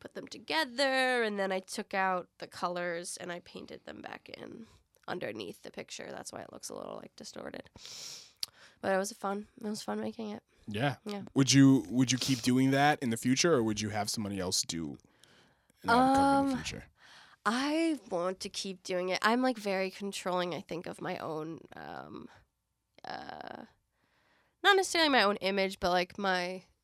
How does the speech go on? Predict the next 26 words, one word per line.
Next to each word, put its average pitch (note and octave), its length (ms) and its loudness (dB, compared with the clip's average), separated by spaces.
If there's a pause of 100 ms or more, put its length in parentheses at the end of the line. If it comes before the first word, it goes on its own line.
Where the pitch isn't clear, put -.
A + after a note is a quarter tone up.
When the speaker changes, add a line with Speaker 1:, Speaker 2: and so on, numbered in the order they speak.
(120)
Speaker 1:
if G3+ 180 -6
it's F#3+ 120 -10
an G3+ 80 -6
album G#3 300 -2
cover, F#3+ 260 -12
like, F3+ 180 -12
I, F#3+ 220 -10 (400)
I G3+ 160 0
can G#3 520 -6
make G#3 260 -6
it, F3 260 -4
so E3+ 260 -10
I D3 280 -12 (160)
should, - 640 -14
is - 120 -16
how G#3 160 -8
I - 140 -12
feel. - 500 -14 (560)
Um, F#3 540 -6 (920)
I'm G#3+ 160 -6
kind G#3+ 200 -10
of, - 140 -12
like, - 260 -8 (1600)
I G#3 80 0
wanna F3 240 -4
be D3 440 -14